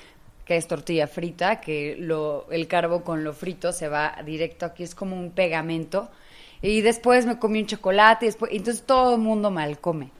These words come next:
No te matas de hambre porque nunca tengo hambre, al contrario, desayuno mucho, como, o sea, haz de cuenta, ahorita me comí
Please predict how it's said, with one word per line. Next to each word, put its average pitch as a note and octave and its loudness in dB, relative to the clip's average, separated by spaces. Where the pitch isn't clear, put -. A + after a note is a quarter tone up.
No A#3+ 6
te C#4 6
matas A3+ 4
de G3+ 0
hambre F#3+ 0
porque F3+ -6
nunca G#3+ 2
tengo F#3+ -2
hambre, G3 0
al E3 -2
contrario, F#3 2
desayuno F#3 -4
mucho, G3+ 0
como, A3 6
o F3 -2
sea, F#3 -2
haz F3+ -2
de F#3 -2
cuenta, F#3 -4
ahorita G3 2
me F3+ -6
comí F3 -6